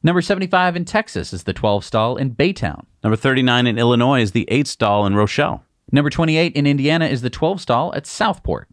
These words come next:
Speaker 2: And number forty-three in New Jersey, number thirteen eighty-five in the U S A, number thirty-four fifty-seven in the world is the eighth stall in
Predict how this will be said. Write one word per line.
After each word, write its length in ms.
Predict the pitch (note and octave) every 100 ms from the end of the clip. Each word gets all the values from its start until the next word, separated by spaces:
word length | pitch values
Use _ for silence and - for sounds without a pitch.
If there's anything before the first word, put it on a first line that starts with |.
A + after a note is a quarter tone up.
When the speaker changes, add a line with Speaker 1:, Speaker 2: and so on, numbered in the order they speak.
| _ -
Speaker 2:
And 80 |
number 160 | G#2+ G2
forty-three 600 | - D#3+ F3+ F3+ D3+ D#3+
in 60 | D#3
New 100 | D3+
Jersey, 420 | A2+ G#2 D2+ C2
number 220 | C#2+ E2
thirteen 640 | E2 - D3+ - - C#3 B2+
eighty-five 560 | A#2+ A#2+ A#2 A2 A2 G#2+
in 80 |
the 80 | G#2
U 160 | G2+ G2+
S 180 | F#2 -
A, 180 | G2 G2
number 220 | F#2+ F2
thirty-four 680 | - D#3 C#3 B2 - C3+
fifty-seven 640 | A#2 C3 - A2+ - A2+ B2
in 80 | B2+
the 80 |
world 340 | A#2 G2+ F2+ E2+
is 160 | F#2 F#2
the 160 | G#2+ -
eighth 200 | D3 F3
stall 420 | - G#2 E2+ D2
in 100 | D2